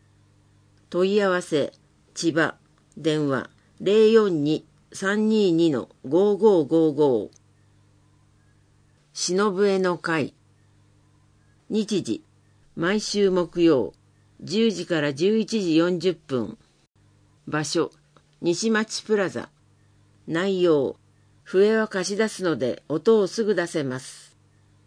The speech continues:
懐かしい唱歌から和洋の歌、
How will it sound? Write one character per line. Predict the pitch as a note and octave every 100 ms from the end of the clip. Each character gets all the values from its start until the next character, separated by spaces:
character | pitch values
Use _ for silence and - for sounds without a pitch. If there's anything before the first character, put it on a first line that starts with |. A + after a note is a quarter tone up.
| _ -
懐 | E3 E3 -
か | A3+
し | A3 A#3 G3+
い |
唱 | - A3+ A3
歌 | G3 F3
か | C#3+
ら | B2 - _ _ -
和 | F3
洋 | A3+ A3+ G3
の | E3+ D#3
歌、 | C#3 C3+ A#2+